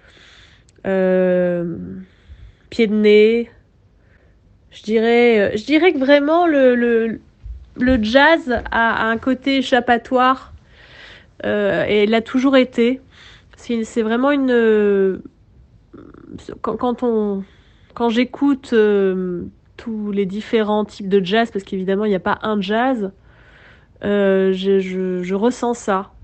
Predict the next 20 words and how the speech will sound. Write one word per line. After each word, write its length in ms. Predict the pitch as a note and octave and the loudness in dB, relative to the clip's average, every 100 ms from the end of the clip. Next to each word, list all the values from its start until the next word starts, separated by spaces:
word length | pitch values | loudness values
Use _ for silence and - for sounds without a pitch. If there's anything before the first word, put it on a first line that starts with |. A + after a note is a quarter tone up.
| - - | -20 -14
Je 140 | G3 G3+ | -8 -4
ressens 440 | G#3+ G#3+ A3+ A3 | -4 -4 -6 -6
cette, 320 | A3 G3 G3 | -4 -6 -4
euh, 200 | F#3 F#3 | -4 -4
cette 260 | F3+ F#3 G#3+ | -6 -10 -6
envie 320 | G#3 G3 A3 | -6 -4 -4
d'échapper 640 | G#3+ A3 - G#3 A3 G#3+ - | -2 -2 -2 -4 0 0 2
à, 300 | G3+ G#3+ A3 | 2 2 -2
cette 240 | G#3 G3 | -6 -6
envie 340 | G3 F#3+ G#3 G3+ | -4 -4 -4 -2
de, 540 | F#3+ F#3 F3+ F3 E3+ _ _ _ _ _ - - - _ _ _ _ _ _ - | -2 -2 -2 -4 -8 _ _ _ _ _ -20 -20 -20 _ _ _ _ _ _ -8
de 140 | G3 A3+ | -2 -2
liberté. 640 | A3 G3+ G#3 - E3+ E3+ _ _ _ _ _ _ _ _ | 0 -2 -2 -8 -10 -10 _ _ _ _ _ _ _ _
C'est 160 | - G3+ | -8 -6
pour 180 | A3 | -6
ça 220 | - B3+ C4 | -4 -4 -2
que 160 | B3 | -4
pour 320 | A#3 A#3 A3 | -6 -4 -4
moi, 540 | A3 A#3 B3+ C4+ C4+ A#3 | -2 2 4 4 4 2
euh, 480 | F#3+ F#3+ F3+ E3+ | 2 0 -4 -6